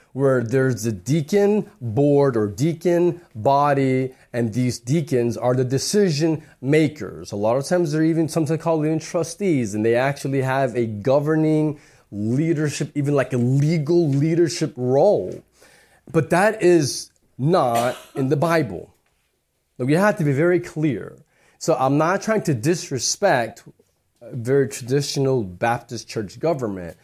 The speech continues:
but I am not interested in that. I'm interested in what this says.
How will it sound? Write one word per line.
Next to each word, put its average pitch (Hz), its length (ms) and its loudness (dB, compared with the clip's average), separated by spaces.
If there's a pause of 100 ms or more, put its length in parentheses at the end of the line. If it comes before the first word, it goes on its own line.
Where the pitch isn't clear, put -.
(360)
but 131 160 0
I 143 200 2
am 113 520 2
not 156 440 0
interested 113 1120 -4 (360)
in 117 240 -2
that. 127 400 0
I'm 170 160 0
interested 131 480 -4
in 104 180 -2
what 92 240 -8
this 95 240 -12
says. - 840 -16